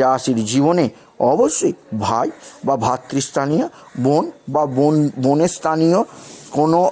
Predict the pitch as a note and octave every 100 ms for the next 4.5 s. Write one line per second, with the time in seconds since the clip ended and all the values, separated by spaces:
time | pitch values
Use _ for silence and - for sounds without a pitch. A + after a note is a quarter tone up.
0 | - - - - B2 C#3 C#3 - - C#3
1 | - C#3+ F3 F#3 C#3 - - B2 B2+ C3+
2 | C#3 C#3 C3+ A2 - - - B2+ F#3+ G#3
3 | D#3 F#2+ B1+ D2 - - - - - -
4 | - - C3 C3+